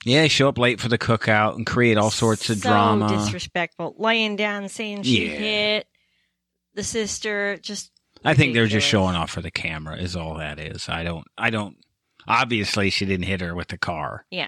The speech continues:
Speaker 2: and I have not seen a single one of them in anything but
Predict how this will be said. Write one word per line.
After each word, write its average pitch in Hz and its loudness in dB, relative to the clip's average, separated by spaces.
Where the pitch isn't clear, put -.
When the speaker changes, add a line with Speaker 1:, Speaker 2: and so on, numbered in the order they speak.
Speaker 2:
and 247 -4
I 294 4
have 220 0
not 220 0
seen 226 -2
a 185 -8
single 247 -6
one 226 -2
of 190 -10
them 185 -2
in 180 -4
anything 214 -4
but 175 -2